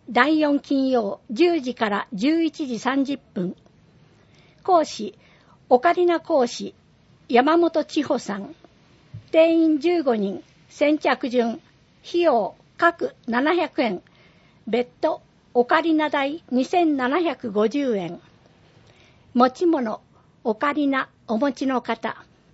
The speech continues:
共通事項、場所、東部公民館。申し込み、電話または直接窓口へ。問い合わせ、東部公民館。電話、七一四四の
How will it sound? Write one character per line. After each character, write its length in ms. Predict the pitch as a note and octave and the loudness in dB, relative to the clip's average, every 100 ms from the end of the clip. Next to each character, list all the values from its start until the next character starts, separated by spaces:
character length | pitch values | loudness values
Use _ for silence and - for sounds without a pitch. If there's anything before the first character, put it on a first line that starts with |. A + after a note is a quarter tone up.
| _ _ _ _ _ _ _ _ _ _ - | _ _ _ _ _ _ _ _ _ _ 2
共 180 | F#4 | 2
通 220 | F#4+ F#4 E4 | 2 -2 -2
事 160 | E4+ | -4
項、 420 | - A#3 G3+ F3 - _ _ _ _ | 0 0 0 -4 -12 _ _ _ _
場 200 | - A#3 | 0 0
所、 280 | A3+ F4 C#4+ E4+ _ | 2 -2 -2 -10 _
東 240 | - E4+ F4 | 4 6 6
部 100 | F4+ | 2
公 280 | F4 D#4+ D#4 | 2 4 4
民 240 | D4+ B3+ | 2 0
館。 300 | - F#3 F3 - _ _ _ _ _ _ _ | -4 -6 -6 -10 _ _ _ _ _ _ _
申 220 | - D4 E4 | 2 2 2
し 100 | - | 0
込 160 | D4 | 0
み、 220 | C#4 C#4+ - _ _ _ _ | 0 -2 -6 _ _ _ _
電 240 | A#3+ E4 E4+ | 2 4 4
話 140 | E4 | 4
ま 160 | D#4 D4+ | 2 2
た 120 | F4 | 2
は 100 | B3+ | 2
直 260 | G#3 A3 | 0 -4
接 300 | - E4 E4 | -2 -6 -2
窓 280 | D4+ C#4+ D4 | 0 2 2
口 320 | C#4 A3+ - | 0 -2 -6
へ。 180 | F#3+ - - _ _ _ _ - | -8 -10 -18 _ _ _ _ 0
問 220 | D#4 D#4 | 2 4
い 40 | |
合 100 | D4+ | 2
わ 60 | C#4 | -2
せ、 340 | - C#4+ - - _ _ _ _ | -2 -4 -4 -10 _ _ _ _
東 200 | - F4 | 6 6
部 120 | E4+ F4 | 6 0
公 260 | E4+ D#4+ | 2 4
民 240 | D4+ D4 A#3 | 4 2 -2
館。 320 | G#3+ E3+ A#3+ - _ _ - | -4 -6 -8 -16 _ _ -2
電 240 | C4 D4 | 0 2
話、 240 | C#4+ B3+ - _ | 0 -2 -4 _
七 280 | A#3 C#4 E4 | 0 2 2
一 260 | E4+ - | 0 0
四 260 | B3+ D4 D4 | 2 2 2
四 300 | D4 C#4 G#3+ | 0 0 -2
の 180 | F#3+ | -6